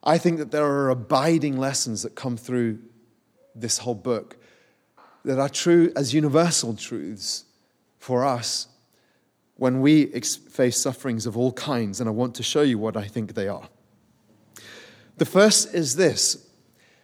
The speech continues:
that I believe we can trust that God is at work through suffering of all kinds to bring about our spiritual growth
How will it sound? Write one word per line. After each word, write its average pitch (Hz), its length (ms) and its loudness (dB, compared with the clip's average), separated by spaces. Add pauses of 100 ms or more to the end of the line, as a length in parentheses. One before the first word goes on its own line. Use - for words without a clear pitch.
(100)
that 139 120 4
I 147 80 6
believe 165 340 6
we 170 80 2
can 165 200 4
trust - 500 2 (180)
that 147 220 -2
God 180 420 6 (1000)
is 156 160 2
at 160 120 8
work 180 360 8
through 170 220 2
suffering 151 540 0
of 135 100 0
all 156 140 2
kinds 151 680 -4
to - 240 -6
bring 143 320 2
about 156 400 2
our 139 140 -2
spiritual 160 640 0
growth 143 560 6